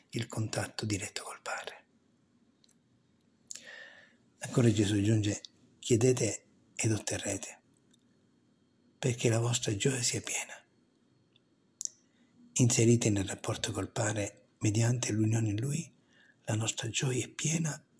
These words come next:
e la preghiera è perfetta. Dio offre sempre il suo amore al mondo intero, ma a questo amore dobbiamo corrispondere. La nostra preghiera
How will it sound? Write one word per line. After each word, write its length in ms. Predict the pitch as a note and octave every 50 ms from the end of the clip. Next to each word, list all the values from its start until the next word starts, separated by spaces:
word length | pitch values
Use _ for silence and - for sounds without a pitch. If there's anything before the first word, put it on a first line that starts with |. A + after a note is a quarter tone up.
| -
e 40 | B2
la 100 | A2 G2+
preghiera 360 | - - G#2+ G2+ A2+ A2+ A#2+
è 40 | A#2
perfetta. 680 | - - A2 - - - - - - _ - - - - _ _ _ _ _ _ _ _ _ _ _ _ _ _ _ _ _ _ _ - - - - - - - - - - - - - - _ _ _
Dio 140 | - C#3+ C3+
offre 220 | A#2 - C3 B2
sempre 500 | A2+ - - C3 B2+ A#2 G#2 - - G#2+
il 80 | G2+ G2
suo 160 | - - A2+
amore 240 | G#2 G#2 G#2 G#2 G#2
al 100 | G2+ G2+
mondo 240 | G2+ G2+ G#2 G#2 G#2
intero, 540 | G#2 - - A2+ G#2 G#2 - - - - _ _ _ _ _ _ _ _ _ _ -
ma 120 | B2 A#2
a 60 | A#2
questo 280 | - - A2+ - - -
amore 500 | A#2 A2+ A#2 B2+ C#3 A2 G2 - - _ _
dobbiamo 380 | - - A2 G#2+ G#2+ G2 G2 F#2+
corrispondere. 720 | F#2+ F#2+ F#2+ - - - B2 A#2+ A#2+ G#2+ - - - - _ _ _ _ _ _ _ _ - - _ _ _ - - _ _ _ _ _ _ _ _ _
La 80 | -
nostra 280 | - D3 C#3+ - - C#3+
preghiera 480 | - - - - A3 A3+ G3+ E3+ A2+